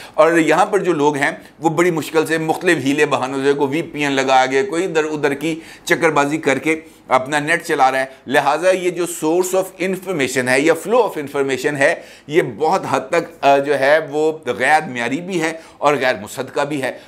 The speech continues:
लिहाजा जो अक़वाम आलम हैं,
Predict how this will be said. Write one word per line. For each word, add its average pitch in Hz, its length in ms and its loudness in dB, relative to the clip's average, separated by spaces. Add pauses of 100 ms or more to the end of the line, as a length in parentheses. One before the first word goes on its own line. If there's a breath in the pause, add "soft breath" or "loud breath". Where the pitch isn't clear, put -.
लिहाजा 139 760 2
जो 135 140 -6
अक़वाम 156 520 2
आलम 135 320 0
हैं, 151 300 -8